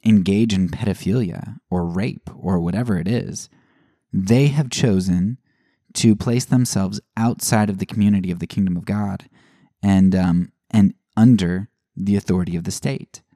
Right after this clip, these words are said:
And so for me to go to the state and say, "Hey, look, dude,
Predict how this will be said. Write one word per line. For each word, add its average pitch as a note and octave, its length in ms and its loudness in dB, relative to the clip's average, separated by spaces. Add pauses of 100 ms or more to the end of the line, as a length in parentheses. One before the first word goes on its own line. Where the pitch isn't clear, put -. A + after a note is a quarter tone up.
(560)
And G#2 240 2
so G2+ 300 2
for G2 180 -2
me B2 280 4
to A#2+ 120 -6
go A#2 120 4
to A2 60 2
the G2+ 100 -2
state A#2 320 -2
and - 100 -8
say, G2 160 -4
"Hey, A2 220 -4
look, C3+ 260 -4 (180)
dude, A2+ 360 -2